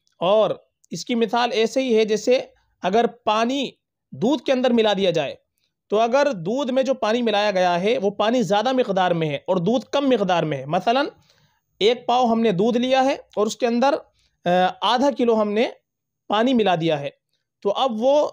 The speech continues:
دودھ کے حکم سے خارج ہو جائے گا۔ اب وہ اس پر پانی کا حکم لگے گا، دودھ وہ نہیں ہوگا۔ یہی وہ مسئلہ ہے کہ اگر کوئی دودھ پیتا بچہ ہو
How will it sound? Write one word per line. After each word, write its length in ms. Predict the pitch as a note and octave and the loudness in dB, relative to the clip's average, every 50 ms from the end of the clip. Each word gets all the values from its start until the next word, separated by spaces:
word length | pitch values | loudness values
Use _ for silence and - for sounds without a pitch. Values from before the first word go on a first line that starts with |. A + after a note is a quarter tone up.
| - | -8
دودھ 380 | E3+ D3 C#3+ E3 A3+ C#4 C#4 B3+ | -12 -8 -4 0 0 0 0 -2
کے 140 | - - A#3+ | -2 -4 -2
حکم 300 | - A#3+ A#3+ - B3 A3 | -2 -2 -2 -2 -4 -2
سے 160 | - C4 B3 | -2 -2 -2
خارج 300 | B3 - G3 F#3 F#3 E3+ | -2 0 0 0 0 0
ہو 100 | D#3+ D3+ | -2 -2
جائے 240 | D3+ C#3+ C#3 C3 C3 | -2 -2 -2 -4 -6
گا۔ 60 | C3 - _ _ _ _ _ _ _ _ _ _ _ - | -10 -18 _ _ _ _ _ _ _ _ _ _ _ -4
اب 240 | F#3 G#3 G3+ G3 A3 | -2 -2 -2 0 0
وہ 80 | C4+ | 0
اس 140 | C#4+ C4+ - | 0 0 -2
پر 100 | - C4+ | -4 -6
پانی 280 | - - G3 G3+ A3+ B3 | -4 -4 -2 -2 -2 -2
کا 120 | A3+ A#3 - | -2 -2 -4
حکم 220 | A3 G#3+ - A3+ A3 | -4 -4 -4 -4 -2
لگے 300 | G#3 G#3+ G#3 A#3 A3+ A3+ | -2 -2 -2 -2 -2 0
گا، 80 | C4 | 0
دودھ 300 | A#3+ F#3 G#3 A#3+ C#4+ - - - _ _ _ - | 0 2 0 0 0 -2 -4 -10 _ _ _ -4
وہ 100 | F3 F#3+ | -2 0
نہیں 160 | G3+ A#3+ C4 B3 | 2 2 2 2
ہوگا۔ 300 | G#3+ F#3 E3+ D#3 C#3+ A#2+ - _ _ _ _ _ _ _ _ _ _ _ | 2 2 2 0 -2 -6 -8 _ _ _ _ _ _ _ _ _ _ _
یہی 180 | - G3 C4+ D4 | -2 0 0 2
وہ 140 | C#4+ C4+ | 2 2
مسئلہ 320 | B3 A#3 A#3 A3+ B3 A3+ G#3+ | 2 2 0 -2 0 0 0
ہے 220 | G#3 G#3 A#3 B3+ | 0 2 0 0
کہ 120 | B3+ - A#3 | 0 0 0
اگر 280 | G#3+ G#3 G3+ B3 B3+ C4+ - _ _ _ _ _ _ _ - | 0 0 2 0 0 -2 -4 _ _ _ _ _ _ _ -2
کوئی 120 | A3+ B3 | -2 0
دودھ 280 | G3 F3+ C4 D4+ D4 - | 0 0 0 -2 -2 -2
پیتا 220 | C#4 B3 G#3+ A#3+ | -4 -4 -2 0
بچہ 300 | A3 G3 F#3+ G3 - G3 | 0 0 -2 -2 -2 -2
ہو 200 | E3+ D3 C#3+ B2+ | -2 -2 -2 -6